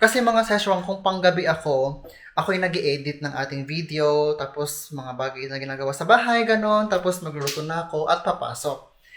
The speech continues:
Ganyan, two days ako nag-e-edit, tapos three days yung aking lesson. So, ayan, dun ko siya binabudget ang aking oras, mga seswang, kaya busy-busy talaga ang lola nyo. So, ito nga pala, mga seswang, nagtanim din ako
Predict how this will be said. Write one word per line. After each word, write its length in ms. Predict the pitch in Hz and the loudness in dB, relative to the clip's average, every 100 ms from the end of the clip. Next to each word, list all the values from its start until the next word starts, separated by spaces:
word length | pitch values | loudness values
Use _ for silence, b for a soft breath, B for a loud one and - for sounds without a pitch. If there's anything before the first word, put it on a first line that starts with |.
| B 156 | B -6
Ganyan, 400 | 143 147 160 160 | -4 2 2 2
two 160 | 175 165 | 0 0
days 160 | 160 | 0
ako 160 | 180 175 | 0 -2
nag-e-edit, 800 | 165 151 139 160 160 175 180 160 | -2 0 0 0 0 -2 0 0
tapos 320 | 156 165 160 | 0 -2 -4
three 160 | 170 151 | -4 -2
days 240 | 160 160 165 | -2 -2 -4
yung 80 | 160 | -2
aking 640 | 139 - 180 185 196 196 B B _ | -4 -4 -2 -2 -2 -10 B B _
lesson. 720 | 131 131 - 156 156 151 139 | -8 -6 -2 2 4 4 -2
So, 240 | - 151 131 | -4 -2 2
ayan, 240 | 175 185 | 4 4
dun 160 | 175 190 208 | 2 0 0
ko 80 | |
siya 160 | 208 180 | 0 0
binabudget 480 | 170 156 143 139 151 | 0 0 0 -2 -2
ang 160 | 151 135 | -2 -4
aking 160 | 147 123 | -4 -2
oras, 240 | 135 139 | 0 0
mga 320 | 151 139 139 | -4 -6 -8
seswang, 240 | 131 147 139 | -10 -10 -8
kaya 320 | 139 135 135 B B B B B | -4 -4 -6 B B B B B
busy-busy 560 | 151 170 202 170 170 | -6 -4 -2 -2 -2
talaga 400 | 170 165 151 143 | -2 0 0 0
ang 80 | 156 | -2
lola 320 | 151 139 127 | -2 -4 -6
nyo. 240 | 120 120 - B B B B B | -10 -12 -14 B B B B B
So, 320 | - 220 208 214 | 6 8 8 8
ito 160 | 214 | 4
nga 160 | 233 247 | 6 6
pala, 240 | 254 247 | 6 4
mga 240 | 240 233 208 | 2 2 2
seswang, 560 | 202 - 165 151 151 | 0 0 0 2 2
nagtanim 480 | 165 160 180 202 208 | 0 0 0 0 2
din 160 | 208 202 | 2 0
ako 640 | 196 160 151 165 180 | 0 2 4 4 0